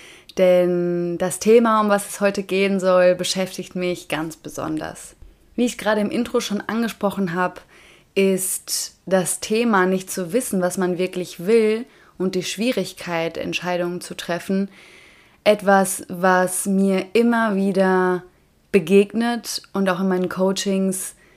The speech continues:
regelmäßig Thema ist. Heute soll es darum gehen, einmal zu schauen, warum das überhaupt so ist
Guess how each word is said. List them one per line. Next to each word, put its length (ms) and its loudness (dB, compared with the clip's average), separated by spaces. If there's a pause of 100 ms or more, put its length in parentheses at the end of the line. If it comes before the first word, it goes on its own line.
(220)
regelmäßig 800 0
Thema 480 -4
ist. 320 -16 (840)
Heute 220 2
soll 180 2
es 100 -4
darum 360 2
gehen, 480 0
einmal 300 -2
zu 100 -10
schauen, 460 -4
warum 360 -2
das 180 -4
überhaupt 460 -4
so 100 -6
ist 360 -2